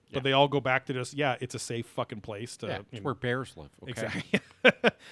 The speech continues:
Speaker 1: Uh, uh, Reverend Michael Carter, he's, uh, the African-American, uh, author of Alien Scriptures, and he's
Speaker 2: Yeah.
Speaker 1: got big dreads now. He used to have a little cropped haircut. He's got
Speaker 2: <laughs>
Speaker 1: big, big, beautiful dreadlocks.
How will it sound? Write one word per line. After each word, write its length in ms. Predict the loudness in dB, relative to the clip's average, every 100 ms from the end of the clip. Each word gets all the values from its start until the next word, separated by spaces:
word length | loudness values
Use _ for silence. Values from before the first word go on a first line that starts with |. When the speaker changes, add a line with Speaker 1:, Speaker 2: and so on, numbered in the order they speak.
| -6
Speaker 1:
Uh, 380 | 2 4 6 2 -2 _ -20 -8
uh, 220 | -8 -8 -10
Reverend 440 | -14 -12 -12 -10
Michael 380 | -10 -10 -14 -18
Carter, 720 | -18 -20 -18 -14 -14 -14 -18
he's, 320 | -16 -16 -16 -16
uh, 160 | -16 -18 -20 _
the 120 | -20 -14
African-American, 1080 | -14 -14 -14 -12 -10 -10 -10 -10 -8 -8 -6
uh, 200 | -8 -10 _ -20 _
author 380 | -8 -8 -8 -10
of 120 | -10 -14 _ _ -12
Alien 480 | -10 -8 -8 -8 -10
Scriptures, 720 | -12 -14 -16 -16 -20 -18 -18
and 100 | -8
he's 180 | -6 -4
Speaker 2:
Yeah. 60 | -6
Speaker 1:
got 180 | -8 -12 _ _ -12
big 240 | -10 -10
dreads 380 | -12 -12 -12 -12
now. 320 | -10 -8 -6
He 80 | -6
used 180 | -8 -12
to 60 |
have 80 | -12
a 40 | -12
little 160 | -12
cropped 320 | -14 -16 -16 -12
haircut. 380 | -12 -12 -14 -14
He's 80 | -2
got 200 | -2 -2
Speaker 2:
<laughs> 0 |
Speaker 1:
big, 380 | -2 -4 -4 -12 _ _ _ -20
big, 280 | -18 -18 -20
beautiful 360 | -18 -18 -18
dreadlocks. 680 | -14 -14 -14 -14 -14 -14 -20